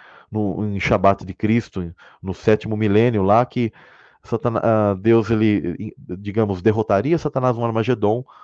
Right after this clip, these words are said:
deixaria ele aprisionado lá, e aí no Shabat de Cristo, no final, ele é solto mais uma vez pra fazer mais uma baguncinha,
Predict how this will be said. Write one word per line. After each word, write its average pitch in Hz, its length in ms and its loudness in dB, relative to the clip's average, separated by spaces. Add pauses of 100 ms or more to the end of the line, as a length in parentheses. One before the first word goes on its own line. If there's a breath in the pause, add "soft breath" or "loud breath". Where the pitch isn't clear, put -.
(500 soft breath)
deixaria 127 500 2
ele 151 80 6
aprisionado 127 580 0
lá, 110 240 0 (280 soft breath)
e 131 80 2
aí 135 180 6
no 131 120 0
Shabat 139 320 2
de 139 80 -4
Cristo, 139 260 -4
no 127 40 -4
final, 127 320 0
ele 139 80 4
é 135 80 2
solto 208 440 0
mais 180 140 -4
uma 156 120 -4
vez 147 140 -2
pra 143 120 -4
fazer 120 200 -4
mais 123 160 -2
uma 117 140 -6
baguncinha, 107 640 -6